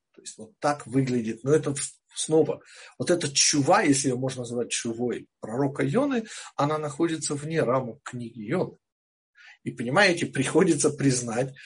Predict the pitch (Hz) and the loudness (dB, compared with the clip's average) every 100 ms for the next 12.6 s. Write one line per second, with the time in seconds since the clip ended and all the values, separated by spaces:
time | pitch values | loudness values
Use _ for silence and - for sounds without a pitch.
0 | - - _ - 147 139 147 - - 139 | -20 -20 _ -6 -2 2 2 2 4 4
1 | 151 220 220 - 131 135 143 151 147 151 | 4 0 0 -6 -4 0 0 0 0 -2
2 | 131 214 226 - 127 127 127 139 147 139 | 0 0 0 0 0 -2 -4 -4 -4 -6
3 | - _ _ _ _ _ - 123 123 123 | -12 _ _ _ _ _ -18 -14 -12 -12
4 | 117 - 120 107 110 107 107 127 - - | -10 -6 -4 -4 -8 -10 -10 -4 2 6
5 | 202 170 - - - - - 139 139 135 | 6 6 2 -8 -20 -10 -4 2 6 4
6 | - 151 156 143 135 131 143 143 127 123 | 4 6 6 6 4 -2 0 0 0 -2
7 | - _ _ _ _ - 117 110 110 110 | -4 _ _ _ _ -8 -4 -2 -2 -4
8 | 110 110 110 110 110 - - 135 139 156 | -8 -10 -8 -8 -2 -2 4 4 4 2
9 | - 127 123 - 120 139 139 - 113 113 | 4 2 2 2 2 0 -2 -4 -6 -6
10 | - 147 170 156 147 _ _ _ - 123 | 0 2 2 0 -4 _ _ _ -16 -8
11 | 127 131 147 - 135 - 139 135 123 - | -6 -4 -4 -4 -8 -4 -4 -4 -6 -8
12 | _ - 131 - - - | _ -6 -4 -2 -4 -8